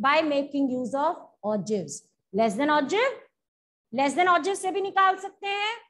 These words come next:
more than ogive से भी निकाल सकते हैं, इन दोनों से simultaneously भी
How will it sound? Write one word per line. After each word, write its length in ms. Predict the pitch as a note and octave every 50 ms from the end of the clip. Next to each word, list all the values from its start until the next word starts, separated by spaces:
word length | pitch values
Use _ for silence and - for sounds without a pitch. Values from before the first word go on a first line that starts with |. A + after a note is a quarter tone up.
| _ _ _ _ _ _ _ _ _ _ -
more 220 | B3 D4 D#4 E4+ E4
than 180 | D#4 G#4 G#4+
ogive 280 | G4+ G4 F4 C#4 F#4 F#4
से 160 | - F#4+ F#4
भी 100 | E4 F4+
निकाल 340 | F4+ F4+ - F4 E4 E4 E4
सकते 320 | E4 E4+ E4 E4 E4 F4
हैं, 200 | F4+ F#4+ G#4 A4 - - _ _ _ _ _ -
इन 140 | E4 E4 D4
दोनों 320 | D4+ D4+ D#4 D#4 E4+ F4 F#4
से 160 | F4 F4 F4
simultaneously 920 | F4+ D#4+ C#4+ C#4 C#4+ C#4+ C#4+ C#4 B3+ B3+ B3+ B3+ A#3+ - A#3+ C4+ D4+ F4 C#4+
भी 360 | B3+ D4+ F4 G#4 A#4 A4 -